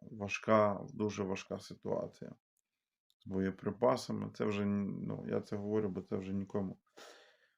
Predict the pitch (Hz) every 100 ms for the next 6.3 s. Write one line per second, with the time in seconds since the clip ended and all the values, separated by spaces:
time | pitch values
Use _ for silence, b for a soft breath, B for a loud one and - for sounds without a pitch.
0 | - 101 98 104 - 113 120 120 - 104
1 | 98 98 101 101 92 B _ _ _ _
2 | _ _ _ _ _ - - 107 104 104
3 | 98 92 92 98 95 95 104 - _ _
4 | _ _ - 98 92 95 98 101 101 95
5 | - - 117 123 101 98 95 98 95 -
6 | 107 104